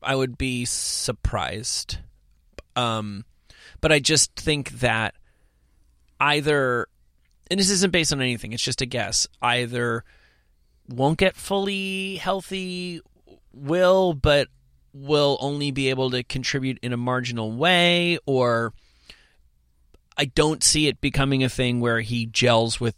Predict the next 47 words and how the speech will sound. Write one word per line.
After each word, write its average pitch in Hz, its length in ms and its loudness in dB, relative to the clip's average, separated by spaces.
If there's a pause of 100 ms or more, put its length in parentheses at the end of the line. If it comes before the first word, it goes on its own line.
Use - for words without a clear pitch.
the 123 140 -4
Death 117 260 -2
lineup 113 500 -6
and 107 80 -4
all 107 120 -4
of 101 60 -10
a 110 60 -10
sudden 113 280 -4
it's 104 180 -10
this 110 180 -6
unstoppable 107 640 -4
five, 123 840 0
and 120 240 -4
I 104 80 -6
would 107 140 -8
be, 110 100 -8
m-, 120 280 -10 (520)
I'm 147 60 -4
not 175 100 -2
basing 208 200 0
this 196 100 0
on 220 80 -2
anything, 160 340 -4
mildly 139 800 -2
surprised 117 580 -2
if 117 100 -12
it 113 60 -14
becomes 117 400 -8
a 110 100 -10
thing 110 340 -8
where 107 300 -6 (760)
they 120 480 0 (180)
sit - 340 0 (280)
three 131 220 -4
or 117 60 -2
four 113 220 -6
starters 110 420 -2
at 107 120 -4
a 104 40 -4
time 101 560 -4
and 110 200 -8
give 110 180 -6
him 107 220 -8
ten 104 260 0
minutes 101 320 -8
to - 80 -8
just 104 240 -8